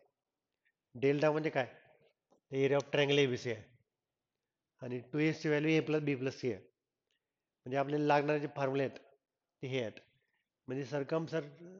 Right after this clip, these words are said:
सर्कलची radius काढण्यासाठी हा formula लागेल आपल्याला, ज्याला आपण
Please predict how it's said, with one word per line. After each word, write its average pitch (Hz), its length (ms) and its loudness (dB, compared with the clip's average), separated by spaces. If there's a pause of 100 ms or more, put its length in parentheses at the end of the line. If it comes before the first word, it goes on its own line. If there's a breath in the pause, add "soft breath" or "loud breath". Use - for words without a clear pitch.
(240)
सर्कलची 143 340 -2
radius 151 300 2
काढण्यासाठी 143 400 -4
हा 143 220 -4
formula 139 280 -2
लागेल 120 240 0
आपल्याला, 110 260 -10 (800)
ज्याला 139 140 2
आपण 143 160 0